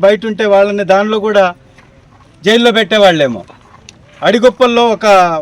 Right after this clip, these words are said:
మర్డర్ జరిగింది, ఇద్దరు అన్నదమ్ముల్ని చంపేశారు. చంపింది తెలుగుదేశం వాళ్ళు, చనిపోయింది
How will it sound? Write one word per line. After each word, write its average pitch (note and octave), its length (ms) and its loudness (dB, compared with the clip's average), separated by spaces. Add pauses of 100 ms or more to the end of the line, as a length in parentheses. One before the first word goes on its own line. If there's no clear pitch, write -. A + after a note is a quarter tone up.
(380)
మర్డర్ A3+ 360 2
జరిగింది, D3 440 -4 (440)
ఇద్దరు F#3 340 -2
అన్నదమ్ముల్ని G#3 600 -4
చంపేశారు. - 540 -12 (1200)
చంపింది B3+ 500 0
తెలుగుదేశం C4+ 580 2
వాళ్ళు, C4+ 200 0 (100)
చనిపోయింది C4 500 0